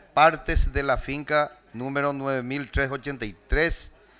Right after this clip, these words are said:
padrones número tres mil cincuenta y seis, tres mil cincuenta y ocho y sesenta y uno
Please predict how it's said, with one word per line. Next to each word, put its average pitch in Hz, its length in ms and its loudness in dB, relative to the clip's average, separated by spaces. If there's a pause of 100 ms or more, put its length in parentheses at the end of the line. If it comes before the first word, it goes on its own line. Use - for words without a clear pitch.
(300)
padrones 147 580 2
número 147 380 -4
tres 131 200 -4
mil 135 300 -6
cincuenta 135 480 -6
y 107 60 -6
seis, 139 340 -6
tres 127 140 -6
mil 127 180 -8
cincuenta 131 420 -6
y 120 100 -4
ocho 127 200 -8
y 135 140 -10
sesenta 143 520 -6
y 135 80 -2
uno 139 300 -4